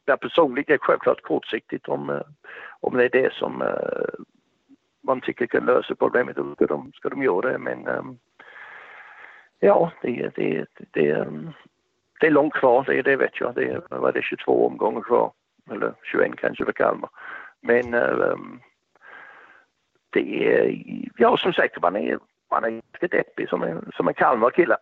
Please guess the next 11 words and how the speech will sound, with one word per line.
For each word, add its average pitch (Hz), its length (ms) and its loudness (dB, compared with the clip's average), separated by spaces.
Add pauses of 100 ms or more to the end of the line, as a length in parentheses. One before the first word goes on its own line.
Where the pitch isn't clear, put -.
(180)
som - 260 -2
vill 131 240 -8
se - 140 -4
sitt - 220 -8
lag, 65 280 2
eh, 65 340 0
högre 127 240 4
upp 110 160 2
i 117 40 -2
tabellen. 107 440 2 (240)
Ehm, - 600 -10